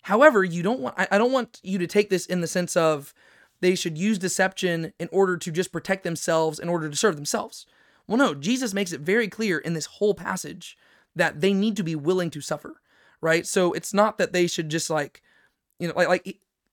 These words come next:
the decisiveness, I'm trying to figure out how to word this, 'cause I wanna be careful with it. The deceptiveness that they go about here needs to be a deceptiveness that does not lead them into disobedience to God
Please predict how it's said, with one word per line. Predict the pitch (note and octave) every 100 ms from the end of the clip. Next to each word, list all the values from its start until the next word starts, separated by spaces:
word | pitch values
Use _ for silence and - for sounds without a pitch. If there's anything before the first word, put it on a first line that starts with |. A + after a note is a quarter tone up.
| _ _ _ _ _ _ _ _ _ E3+
the | F#3+
decisiveness, | F#3 - C4+ A3 D#3+ D#3+ - -
I'm |
trying | C#3 E3+
to |
figure | D3 D3
out | C#3
how |
to | C3
word | A2+ A2+
this, | - - _ - - - _ _ _ _ _ _
'cause | -
I | D#3
wanna | C#3+ -
be |
careful | - - -
with |
it. | - _ _ _ _ _ _ _ _ _ _ _ _ _ _ _ _ _ _
The | E3+ F3+
deceptiveness | E3+ - A#3+ - C4+ F3+ D#3+ D#3+
that | D3+ D#3 D3
they | F3+ G#3+
go | F3+ E3+
about | D3 D3+ -
here | - - - _ _
needs | D#3+ F#3 A3
to | F#3+
be | F#3
a |
deceptiveness | C#3+ - F3 E3+ D3 D#3 -
that | D3+
does | D3+
not | D#3+ E3+ G3 - _ _ _ -
lead | E3+ G3 F3+
them | F3 -
into | F3 D3 D#3
disobedience | D3 D#3 D#3 D3 C#3+ -
to | -
God | - B3+